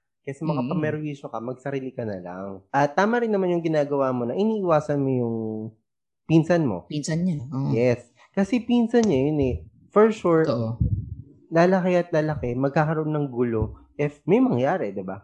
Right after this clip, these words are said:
Speaker 1: Magkakaroon tala-, ng, talaga ng gulo.
Speaker 2: Kahit na sabihin nating, ano, ah, sex lang,
Speaker 1: Mm-mm.
Speaker 2: minsan mo pa rin yun eh.
Speaker 1: Yes, yes, yes. Paano pag nalaman ng nanay niya? Eh, di napalayas ka pa.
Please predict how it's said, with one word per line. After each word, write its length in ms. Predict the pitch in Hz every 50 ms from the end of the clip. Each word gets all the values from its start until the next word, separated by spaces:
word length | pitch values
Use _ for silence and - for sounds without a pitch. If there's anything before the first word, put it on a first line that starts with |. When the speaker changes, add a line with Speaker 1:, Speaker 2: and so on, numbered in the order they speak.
| _ _ _
Speaker 1:
Magkakaroon 520 | - 135 127 - 156 151 151 156 151 151
tala-, 180 | 147 147 127 120
ng, 220 | 113 107 104 101 104 - _ _
talaga 280 | - 139 139 143 127 131
ng 180 | 123 127 120 110
gulo. 460 | 101 104 98 101 92 95 - - _ _ _ _
Speaker 2:
Kahit 260 | - 170 175 175 175
na 80 | 185
sabihin 440 | 165 - 175 156 147 147 143 139 139
nating, 360 | 139 135 127 - 135 131 131
ano, 560 | - 101 120 120 117 110 110 113 127 - - - - _ _ _ _ _ _ _
ah, 460 | - 147 135 131 123 120 120 117 113 117 - - _
sex 420 | - - - 135 120 - - - 175
lang, 500 | 160 147 139 135 131 131 131 131 135 -
Speaker 1:
Mm-mm. 240 | - 165 170 160 156
Speaker 2:
minsan 280 | 160 196 214 208 262 247
mo 100 | 254 254
pa 140 | 254 233 220
rin 160 | 226 214 185
yun 240 | 165 160 170 151 123
eh. 320 | 113 107 117 110 - _ _ _
Speaker 1:
Yes, 480 | 113 107 110 104 98 98 95 90 - _
yes, 240 | 101 90 87 82 -
yes. 200 | - 71 67 - _ _ _ - 247 - - _
Paano 200 | - 147 156 165
pag 140 | 165 160 135
nalaman 400 | 135 123 117 113 110 110 107 107
ng 80 | 104
nanay 240 | 101 98 95 98 110
niya? 200 | 117 110 95 82
Eh, 80 | 67 90
di 80 | 98 98
napalayas 500 | 101 - - 98 101 98 107 117 110 -
ka 160 | - - -
pa. 320 | - - - 104 127 127